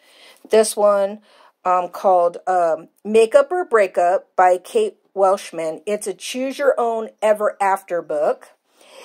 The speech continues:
And I bought this ser-, I bought this book for my daughter, but she never read it, so I decided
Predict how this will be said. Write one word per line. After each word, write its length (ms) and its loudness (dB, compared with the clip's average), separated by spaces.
And 920 -2
I 80 2
bought 300 4
this 200 -2
ser-, 320 0
I 80 2
bought 220 2
this 160 0
book 240 0
for 120 -4
my 160 -4
daughter, 760 0
but 240 0
she 360 -14
never 300 -4
read 380 2
it, 280 -4
so 800 -2
I 140 -4
decided 480 -4